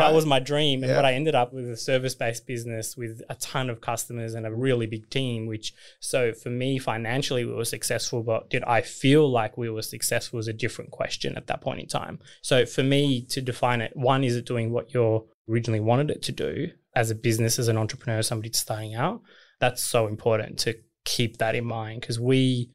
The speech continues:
Speaker 1: really drove the business for growth almost at all cost. And for us, in hindsight, that probably wasn't the right thing to do, particularly as we were growing a family, as we were becoming husband and wife, all of those sort of things. We put so much pressure on ourselves.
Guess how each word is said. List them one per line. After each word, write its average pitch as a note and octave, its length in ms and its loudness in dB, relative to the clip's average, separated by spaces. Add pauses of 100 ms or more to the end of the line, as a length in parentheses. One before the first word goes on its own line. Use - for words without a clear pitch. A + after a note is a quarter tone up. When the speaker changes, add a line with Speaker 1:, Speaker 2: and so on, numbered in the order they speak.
Speaker 1:
really B2+ 540 4 (260)
drove A#2 360 4
the A#2+ 80 0
business A2 500 -4 (160)
for C3 120 0
growth B2 400 2 (360)
almost A#2 280 4
at A2 100 2
all G#2+ 100 -2
cost. - 560 -6 (400)
And A2 440 0 (120)
for A#2 340 2
us, A2+ 360 0
in B2+ 160 -4
hindsight, G#2+ 680 -2 (520)
that G#2+ 180 0
probably A#2 280 2
wasn't A2 320 0
the A2 80 -2
right A2 180 -2
thing A#2 180 -12
to B2+ 100 -8
do, D#3+ 260 2 (320)
particularly A#2 380 0
as G#2+ 80 0
we G#2 60 0
were G#2+ 40 0
growing G#2 280 2
a G#2 40 -2
family, C3+ 480 2
as G#2+ 140 2
we G#2 60 -4
were G#2 60 -4
becoming G#2 360 -4
husband A2 300 -6
and A2+ 40 -4
wife, C3+ 380 4
all B2+ 180 2
of A2 60 2
those G#2+ 160 0
sort A2 140 -2
of A2 60 -8
things. A2+ 300 -2
We A2+ 60 -10
put - 180 -10
so - 160 0
much A2+ 160 -2
pressure A#2+ 240 2
on G#2+ 100 -2
ourselves. A#2+ 580 -2